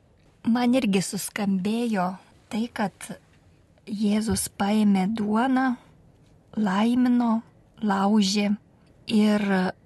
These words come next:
tai buvo sąlygos, kad įvyktų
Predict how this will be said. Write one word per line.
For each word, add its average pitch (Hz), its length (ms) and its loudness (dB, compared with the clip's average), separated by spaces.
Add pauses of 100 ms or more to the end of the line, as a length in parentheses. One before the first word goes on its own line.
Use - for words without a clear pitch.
(340)
tai 233 220 -2
buvo 226 380 0
sąlygos, 214 880 -2 (760)
kad - 300 -6
įvyktų 214 520 -2